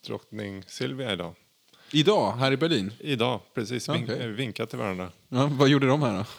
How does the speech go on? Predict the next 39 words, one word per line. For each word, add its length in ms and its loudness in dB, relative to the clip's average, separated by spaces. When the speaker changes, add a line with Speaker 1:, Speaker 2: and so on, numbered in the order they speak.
Speaker 2:
då? 100 -12
Speaker 1:
De 180 0
är 40 -2
här 80 0
på 160 -8
statsbesök 680 -6
i 40 -8
tre 180 -6
dagar, 220 -6
så 120 -12
att 80 -10
Speaker 2:
Jaha, 380 2
det 80 -4
var 160 2
officiellt 460 0
statsbesök? 680 -2
Speaker 1:
Japp. 340 -8
Så 160 -2
Speaker 2:
Vart 180 2
såg 180 4
du 80 2
dem 120 2
någonstans 340 -6
då? 60 -6
Speaker 1:
Eh, 340 6
jag 80 2
var 100 2
på 120 0
väg 220 2
till 120 -6
ett 60 -8
möte. 580 -2
<laughs> 680 -10
Speaker 2:
Kom 100 2
de 120 6
ut 100 2
från 140 2
sitt 160 0
hotell? 460 0